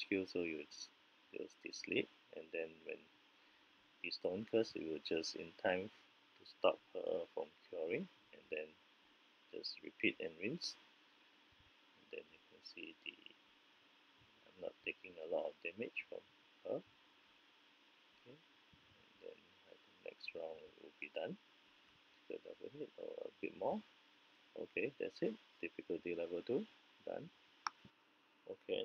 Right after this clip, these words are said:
now let's, uh, proceed to difficulty level three.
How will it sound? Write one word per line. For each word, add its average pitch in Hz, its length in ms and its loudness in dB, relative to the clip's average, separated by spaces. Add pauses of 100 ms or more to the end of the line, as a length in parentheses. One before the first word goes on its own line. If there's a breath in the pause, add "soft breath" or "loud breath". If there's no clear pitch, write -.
now 90 280 -2
let's, - 500 2
uh, - 240 2 (200)
proceed - 380 2 (240)
to 78 380 0 (120)
difficulty 85 840 0
level 82 320 0 (120)
three. 123 200 4